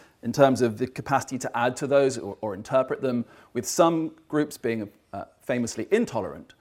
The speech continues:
of interpretation or of, uh, a, a, an idiosyncratic variation of those core beliefs, while some have, uh, a very, a very high degree of tolerance of, of individuality and interpretation and addition and variation.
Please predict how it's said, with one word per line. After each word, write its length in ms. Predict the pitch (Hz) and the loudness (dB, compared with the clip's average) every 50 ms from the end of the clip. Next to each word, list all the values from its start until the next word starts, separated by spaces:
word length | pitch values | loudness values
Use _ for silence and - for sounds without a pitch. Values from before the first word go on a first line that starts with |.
| _ _ _ _ _ - | _ _ _ _ _ -4
of 200 | - 110 104 98 | -2 -2 -2 -2
interpretation 800 | 113 120 - 135 131 107 - 131 - 156 131 127 127 - 135 123 113 | -4 0 2 4 4 4 2 -2 0 0 0 0 0 0 -2 -2 0
or 180 | 101 98 92 | 0 -2 -2
of, 180 | 90 95 98 117 | -4 -4 -4 -2
uh, 240 | 110 104 98 101 101 | 0 0 0 0 0
a, 320 | - 110 104 - - 110 - - - | -2 -4 -4 -4 -6 -10 -10 -10 -10
a, 80 | 113 110 - | -10 -8 -6
an 120 | 113 120 | -4 -2
idiosyncratic 920 | 139 139 135 135 123 123 - 139 120 - - 127 120 - 123 107 - - _ _ _ - | -2 0 0 0 0 -2 -2 -4 -2 0 0 0 0 0 -4 -6 -6 -10 _ _ _ 4
variation 560 | 131 143 135 127 135 151 180 190 - - 107 | 6 8 8 8 8 8 8 6 6 2 -4
of 80 | 101 90 | -4 -4
those 380 | 95 92 95 90 - - - - _ _ _ _ _ _ _ - _ - | -4 -4 -4 -6 -8 -10 -12 -14 _ _ _ _ _ _ _ -20 _ -6
core 160 | - 110 104 | -4 -2 -2
beliefs, 380 | - 101 101 107 117 - - - - - - - - - - _ - | -2 -2 -2 -2 -2 -4 -6 -12 -14 -20 -20 -20 -20 -20 -20 _ 8
while 160 | 147 147 139 | 10 10 10
some 280 | 135 - - 165 147 139 | 10 8 8 6 8 6
have, 320 | 135 127 113 110 107 - - _ _ _ _ _ - | 4 2 2 0 -2 -6 -18 _ _ _ _ _ -6
uh, 120 | 110 113 - - - - 110 - - | -4 -4 -4 -6 -6 -6 -6 -6 -6
a 60 | 139 | -2
very, 320 | 113 123 113 113 98 110 - | 2 2 2 2 2 -2 -6
a 60 | - | -6
very 180 | 110 113 110 107 | -2 -2 -2 -2
high 320 | 107 - - 165 160 170 | -2 -2 0 2 4 4
degree 300 | 147 110 113 113 104 92 | 2 0 -4 -6 -6 -8
of 100 | 90 90 | -8 -10
tolerance 520 | - - - 107 95 90 87 87 - - - | -10 -8 -6 -6 -4 -6 -8 -10 -12 -10 -10
of, 200 | 90 87 95 - | -10 -10 -12 -14
of 160 | - - 101 113 | -14 -12 -10 -8
individuality 880 | 110 104 107 113 110 - 131 131 120 120 120 110 - - 113 107 104 - | -8 -8 -8 -8 -4 0 4 4 6 6 4 2 0 -2 -4 -4 -4 -6
and 340 | - 110 104 98 101 101 - | -6 -4 -4 -4 -4 -6 -8
interpretation 680 | - 110 - 113 98 - 98 98 123 107 104 - 104 | -8 -4 -2 -2 -2 -2 -2 -6 -4 -4 -4 -4 -6
and 160 | - - 104 98 | -6 -6 -6 -6
addition 340 | 95 113 110 - - 104 | -4 -6 -6 -6 -6 -8
and 120 | 95 92 92 | -8 -6 -4
variation. 500 | 101 95 90 98 101 104 101 - - | -2 -2 -2 -2 -4 -4 -6 -10 -14